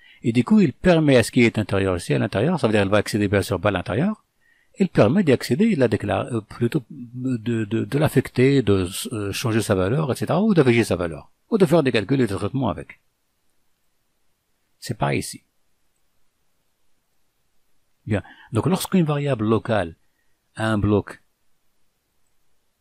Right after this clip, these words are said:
est déclaré, il ne sort pas des cadres du bloc. D'accord ? Par contre, à l'intérieur du bloc,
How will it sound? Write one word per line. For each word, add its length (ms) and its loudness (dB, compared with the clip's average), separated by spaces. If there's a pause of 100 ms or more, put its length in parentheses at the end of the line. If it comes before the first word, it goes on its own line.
(160)
est 80 -8
déclaré, 540 0 (540)
il 140 2
ne 80 4
sort 220 -2
pas 220 -2
des 100 2
cadres 240 2
du 80 -4
bloc. 240 -12 (1400)
D'accord ? 280 -2 (400)
Par 180 0
contre, 440 0 (1800)
à 100 -2
l'intérieur 420 4
du 140 4
bloc, 320 0